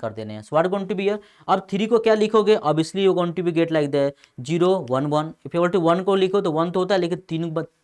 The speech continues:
थ्री बिट्स बनाने हैं, तो ज़ीरो वन ज़ीरो ज़ीरो, able to see फ़ाइव को करने हैं तो वन ज़ीरो वन, टू को करने हैं तो what going to be here, ज़ीरो वन ज़ीरो बना दो, that's we are going to be get exact thing we are going to be get here guys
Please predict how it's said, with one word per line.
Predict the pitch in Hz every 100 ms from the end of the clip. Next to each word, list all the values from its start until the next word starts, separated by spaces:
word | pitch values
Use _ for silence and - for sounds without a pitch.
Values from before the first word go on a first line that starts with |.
| -
थ्री | 160
बिट्स | 175 180
बनाने | 170 156 160
हैं, | 175
तो | 165
ज़ीरो | 135 151 214 220 _ _ -
वन | 156 190
ज़ीरो | 196
ज़ीरो, | 185 185 190 190 -
able | 160 185
to | 180
see |
फ़ाइव | 180 - 170
को | 170 196
करने | 190 180
हैं | 190 - _ -
तो | 180
वन | 185 185 214 202
ज़ीरो | 127 135 165 185
वन, | 185 190 - _ _ _
टू | 196
को | 190
करने | 220 208 196
हैं | 196 208 -
तो | 147
what | 165 175
going | 202 190
to | 208
be | 208
here, | 220 220 _ -
ज़ीरो | 135 185 240 240
वन | 185 170 170 165 _ -
ज़ीरो | 139 165 190
बना | 175 156
दो, | 147 135
that's | 143 160
we | 170
are | 151
going | 151 143
to | 143
be | 143
get | 131 123
exact | 127 160 -
thing | 143
we | 135
are | 123
going | 127 131
to | 127
be | 117
get | 113
here | 110 110
guys | 123 120